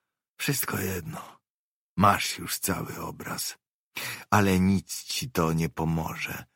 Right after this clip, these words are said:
Już nie. Wirek chce tę dziewczynę.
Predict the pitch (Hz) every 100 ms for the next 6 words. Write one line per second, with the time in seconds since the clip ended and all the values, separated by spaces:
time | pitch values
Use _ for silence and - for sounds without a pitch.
0 | _ - 87 120 117 - - 87 90 82
1 | - _ _ - - - - 95 143 175
2 | 95 87 - - - - - 123 135 117
3 | 117 - - 98 85 80 80